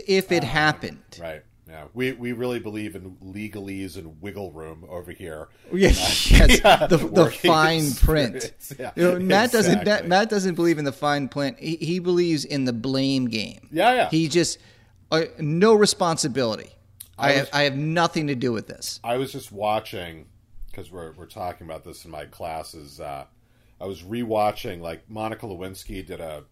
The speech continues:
Speaker 2: a documentary recently. I think it was last year, a three-part thing on A and E. And then there was another thing on C N N about the whole affair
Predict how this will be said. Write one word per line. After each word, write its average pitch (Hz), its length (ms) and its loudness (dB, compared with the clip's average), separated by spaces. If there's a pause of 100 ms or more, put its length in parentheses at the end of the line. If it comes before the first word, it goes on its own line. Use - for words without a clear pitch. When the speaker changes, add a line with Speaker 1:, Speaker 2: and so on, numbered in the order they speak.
(140)
Speaker 2:
a 95 80 -20
documentary 104 680 -6
recently. 73 500 -14
I 76 60 -14
think 87 140 -16
it - 20 -14
was 73 120 -18
last 82 340 -10
year, 82 260 -12 (500)
a - 40 -18
three-part 95 520 -12
thing 90 200 -12
on 85 100 -12
A 87 240 -12
and 82 120 -14
E. 85 260 -16 (360)
And 95 120 -14
then 101 300 -6
there 95 100 -6
was 90 140 -8
another 107 260 -4
thing 104 220 -10
on 87 140 -12
C - 180 -12
N 90 100 -12
N 90 200 -8
about 80 240 -10
the 82 80 -12
whole 82 420 -12
affair 85 560 -10